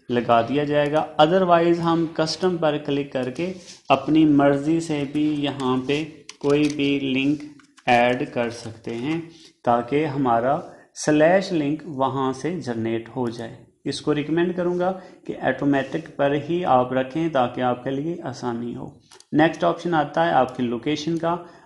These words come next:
आप अपने उस data को किसी ख़ास location पे target कर सकते हैं ताकि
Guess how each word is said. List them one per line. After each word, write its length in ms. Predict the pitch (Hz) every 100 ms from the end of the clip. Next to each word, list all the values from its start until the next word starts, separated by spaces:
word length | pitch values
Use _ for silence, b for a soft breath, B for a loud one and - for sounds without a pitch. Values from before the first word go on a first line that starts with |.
| B
आप 440 | 123 123 131 131 -
अपने 440 | 127 - 143 147 147
उस 460 | 147 139 - - _ _ _ _ -
data 420 | 127 139 139 170
को 260 | 170 160 170
किसी 420 | 170 156 151 156
ख़ास 420 | 151 160 185 190
location 540 | 180 147 139 127 143 139
पे 160 | 147
target 440 | 143 120 120 151 156
कर 140 | 160
सकते 320 | 160 156 -
हैं 200 | 170 185 B B B
ताकि 500 | 143 147 151 185 190